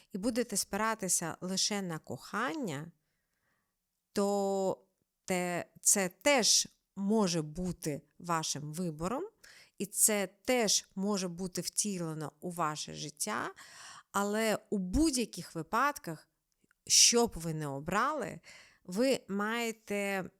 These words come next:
завжди пам'ятати, що відповідальність настає завжди,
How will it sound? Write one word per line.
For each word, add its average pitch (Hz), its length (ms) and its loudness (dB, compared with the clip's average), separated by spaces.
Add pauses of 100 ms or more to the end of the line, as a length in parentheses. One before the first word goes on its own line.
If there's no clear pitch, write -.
(360)
завжди 170 440 2
пам'ятати, 156 1000 -6 (640)
що - 500 4 (180)
відповідальність 214 1160 0
настає 147 520 -4
завжди, 190 640 -2